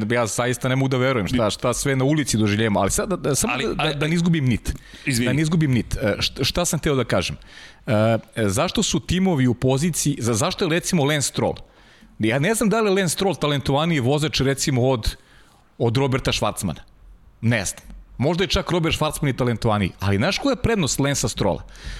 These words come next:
Speaker 1: U, u ovoj sada f-, formuli u kojoj je svaki poen bitan, borba za četvrto, peto, šesto mesto konkurencije konstruktora,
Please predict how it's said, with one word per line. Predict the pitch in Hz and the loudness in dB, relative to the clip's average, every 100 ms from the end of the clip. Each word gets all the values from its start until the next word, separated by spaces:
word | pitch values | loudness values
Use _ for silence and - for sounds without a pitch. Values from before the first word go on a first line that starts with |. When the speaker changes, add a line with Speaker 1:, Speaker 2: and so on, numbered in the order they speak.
| - | -4
Speaker 1:
U, | 117 120 | -2 0
u | 120 104 143 | 2 4 4
ovoj | 240 196 | 2 0
sada | 208 214 190 123 | 0 0 0 -2
f-, | - 156 | -4 -4
formuli | 127 156 190 196 170 | 0 2 2 2 0
u | 131 | 0
kojoj | - 147 135 | 0 0 2
je | 127 | 0
svaki | 165 180 175 | -2 -2 -4
poen | - 170 147 107 | 0 0 2 0
bitan, | 127 - 90 | 0 0 0
borba | 92 156 147 127 | 2 0 0 0
za | 120 | 0
četvrto, | 110 - 135 - - 107 | -2 -2 -2 -2 -4 -6
peto, | - 127 107 87 | -2 -4 -4 -4
šesto | - 151 135 - | -2 -2 -2 -2
mesto | 120 123 - | 0 -2 -4
konkurencije | 120 120 123 120 | -4 -2 0 -2
konstruktora, | 120 117 127 - | 0 -2 -2 -4